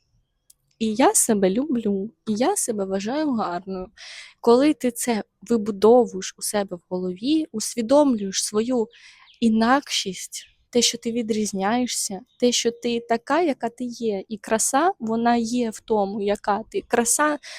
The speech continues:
носика не в тому, що є якийсь конкретний ніс, конкретної форми, і він гарний. А краса в тому,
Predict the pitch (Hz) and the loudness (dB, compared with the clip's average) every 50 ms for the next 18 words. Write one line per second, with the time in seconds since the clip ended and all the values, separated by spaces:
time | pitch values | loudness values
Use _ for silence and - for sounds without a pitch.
0 | - - - - - - - _ _ _ _ _ 247 247 277 320 370 359 - - | -18 -18 -20 -20 -20 -20 -20 _ _ _ _ _ 6 8 8 8 6 4 2 0
1 | 233 233 220 214 220 233 247 - - - 320 370 415 415 370 269 - - - 240 | 0 0 -2 -2 0 0 -2 -2 2 4 4 4 6 4 2 2 0 -2 -2 -4
2 | 233 226 247 247 226 220 214 - 247 254 247 - - - - 226 226 220 - 240 | -2 0 -2 0 0 -2 -2 0 -2 0 0 0 -2 0 0 0 0 0 2 4
3 | 240 285 311 - _ 285 277 247 220 214 226 240 - - - 226 214 - 226 226 | 4 4 4 2 _ 0 2 2 2 2 0 -2 -4 -6 -6 -8 -6 -2 0 0
4 | 269 - - 294 285 262 - - - 196 202 202 202 196 196 196 - - 214 202 | 0 0 -2 -4 -4 -4 -4 -2 -2 -2 -2 -2 -4 -8 -10 -10 -8 -8 -4 -2
5 | 262 311 320 277 208 214 208 202 202 202 - 208 208 208 208 - _ _ _ _ | -2 -2 -2 0 0 0 2 2 2 0 -2 -4 -4 -4 -6 -8 _ _ _ _
6 | _ _ _ _ _ _ _ _ _ - _ 202 208 208 - 233 233 226 - 254 | _ _ _ _ _ _ _ _ _ -10 _ -2 -2 0 0 0 0 2 2 2
7 | 240 233 - - _ 262 277 330 392 392 311 233 196 | 0 0 0 -6 _ 0 2 2 2 2 0 -2 -6